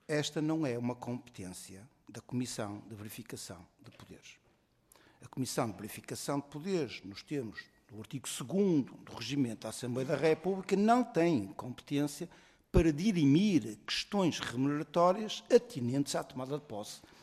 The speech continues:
de membros do governo. Como podem verificar nos termos do referido artigo que citei,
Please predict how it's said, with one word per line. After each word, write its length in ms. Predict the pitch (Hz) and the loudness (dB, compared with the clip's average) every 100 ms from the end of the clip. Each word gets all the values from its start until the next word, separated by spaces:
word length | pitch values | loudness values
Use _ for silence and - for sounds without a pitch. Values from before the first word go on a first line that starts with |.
| - - 123 | -20 -20 0
de 60 | 131 | 2
membros 440 | 110 110 101 - 123 | 2 -2 -8 -14 -16
do 60 | |
governo. 400 | 107 113 90 - _ _ _ _ _ _ _ _ _ | -14 -14 -14 -20 _ _ _ _ _ _ _ _ _
Como 200 | - 123 | -8 -6
podem 520 | 117 139 131 123 113 117 | 2 4 6 2 -2 -4
verificar 680 | 131 - 143 151 123 107 | -6 -4 -4 2 4 4
nos 240 | 107 104 - | -2 -4 -2
termos 440 | 123 113 - - - - | -2 -2 -6 -12 -14 -16
do 180 | 123 123 | -6 -4
referido 420 | - 147 127 127 | 0 2 2 2
artigo 380 | 127 - 117 - | 0 -4 -12 -10
que 80 | - | -6
citei, 580 | 180 175 170 170 226 | -4 -2 0 0 -2